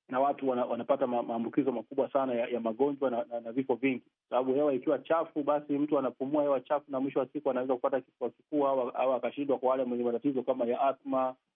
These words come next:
na ma-, vitu kama hivyo, wana-, wa-, wa-, wa-, wanakufa tu, au watu, watu wazee na watoto wadogo au-, ambao miili yao haiwezi kuhimili, eh, ma-, u-, e-, e-, hewa chafu wa-,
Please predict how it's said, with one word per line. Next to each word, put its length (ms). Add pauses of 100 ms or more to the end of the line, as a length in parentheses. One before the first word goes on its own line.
(260)
na 320
ma-, 200
vitu 420
kama 220
hivyo, 400 (440)
wana-, 280
wa-, 240 (300)
wa-, 120
wa-, 200
wanakufa 500
tu, 220 (160)
au 220
watu, 200
watu 220
wazee 560 (260)
na 60
watoto 200
wadogo 600
au-, 180
ambao 260
miili 200
yao 180
haiwezi 300
kuhimili, 600 (400)
eh, 340
ma-, 160
u-, 80
e-, 520
e-, 160
hewa 200
chafu 500 (320)
wa-, 140